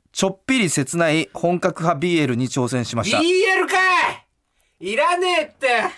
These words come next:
Speaker 1: ビエロです。
Speaker 2: <laughs>
Speaker 1: ビ-、ビエロね。
Speaker 2: 微妙な
Speaker 1: ビ-、微妙の美にエロ。ビエロです。
Speaker 2: いいよ、エロくすんなって、マジでいいよ。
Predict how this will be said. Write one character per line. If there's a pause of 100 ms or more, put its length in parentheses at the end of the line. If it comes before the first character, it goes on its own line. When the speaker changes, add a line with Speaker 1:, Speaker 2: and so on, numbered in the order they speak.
Speaker 1:
ビ
エ
ロ
で
す。 (440)
Speaker 2:
<laughs>
Speaker 1:
ビ-、
ビ
エ
ロ
ね。 (480)
Speaker 2:
微
妙
な
Speaker 1:
ビ-、
微
妙
の
美
に
エ
ロ。
ビ
エ
ロ
で
す。 (920)
Speaker 2:
い
い
よ、
エ
ロ
く
す
ん
な
っ
て、
マ
ジ
で
い
い
よ。